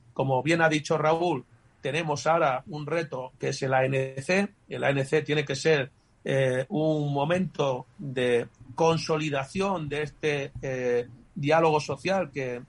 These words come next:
que, en mi opinión, pues, eh, está transformando, eh,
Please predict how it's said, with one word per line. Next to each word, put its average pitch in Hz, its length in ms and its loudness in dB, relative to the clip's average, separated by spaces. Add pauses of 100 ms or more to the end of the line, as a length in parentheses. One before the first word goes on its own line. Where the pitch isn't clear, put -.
que, 139 100 -6
en 131 60 -6
mi 127 100 -2
opinión, 139 520 2 (320)
pues, - 240 -4
eh, 135 320 2
está 147 420 2 (280)
transformando, 143 960 0
eh, 120 560 -4